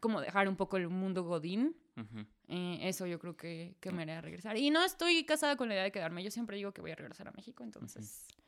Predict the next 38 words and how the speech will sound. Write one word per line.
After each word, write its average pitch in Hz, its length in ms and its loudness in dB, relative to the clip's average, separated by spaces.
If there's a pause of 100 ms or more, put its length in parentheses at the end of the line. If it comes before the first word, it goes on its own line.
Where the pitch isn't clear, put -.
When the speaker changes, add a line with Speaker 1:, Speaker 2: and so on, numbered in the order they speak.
(220)
Speaker 2:
O 117 100 0
sea, 113 140 6
como 110 240 4
un 113 100 0
sueldo 120 500 6
base. 113 480 2 (520)
Speaker 1:
Sí, 339 420 6
o 233 600 8
algo 269 260 6
ya 247 200 4
aquí 240 320 -2
que, 202 840 0
o 233 140 4
sea, 240 400 6
mi 269 140 6
punto 359 280 2
es, 370 220 4
no 262 300 0
quiero 269 180 0
regresar 202 480 0
a 208 80 4
México 226 540 2
a 175 340 2
Speaker 2:
A 143 220 2
buscar 214 260 4
Speaker 1:
seguir 220 140 8
el 220 80 8
Speaker 2:
algo. 233 120 6
Speaker 1:
mismo 233 320 4
trabajo 190 640 4
de 175 300 0
que 185 160 -2
tendría 175 480 0
ya, 147 200 0
¿sabes? 180 380 2
O 180 60 -6
sea, 165 220 4 (100)
Speaker 2:
Ajá. 170 80 -10